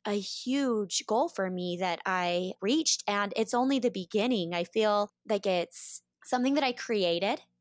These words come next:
and it's my, it's like my little baby. And now I'm gonna fuel that and add on to that and just continue on with it, because I really enjoy creating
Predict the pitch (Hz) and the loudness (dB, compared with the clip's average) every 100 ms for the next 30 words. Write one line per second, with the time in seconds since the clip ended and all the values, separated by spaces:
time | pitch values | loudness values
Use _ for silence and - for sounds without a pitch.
0 | - 208 196 190 185 185 - 214 202 - | -2 0 2 0 -2 -4 -4 -2 0 -2
1 | - 226 202 190 180 220 226 226 247 220 | 0 0 2 0 0 -2 -2 -2 -2 0
2 | 208 185 185 175 240 349 427 220 214 208 | 0 2 2 2 2 0 0 -2 -2 0
3 | 202 202 202 202 202 - _ 214 220 214 | 2 2 2 2 0 -6 _ -2 -2 0
4 | 220 208 190 - _ _ _ _ _ - | 0 0 -2 -6 _ _ _ _ _ -14
5 | - 262 330 269 180 175 185 202 202 208 | -4 0 2 2 2 0 0 -2 -2 0
6 | 208 208 220 240 240 175 175 180 - 208 | 0 2 0 0 -4 -2 -2 -4 -6 -8
7 | 185 185 180 - - 262 220 240 220 196 | -2 -2 -2 -6 -4 -2 -2 -2 0 2
8 | 226 370 240 175 82 - _ 220 - 220 | 2 2 -2 -2 -4 -6 _ -10 -6 -2
9 | 208 202 202 196 - 208 220 233 240 220 | 0 2 0 -2 -6 -6 0 0 0 0
10 | 202 233 214 202 - 220 214 185 220 214 | 0 2 2 0 -4 -4 0 0 0 -2
11 | 180 185 | -4 -8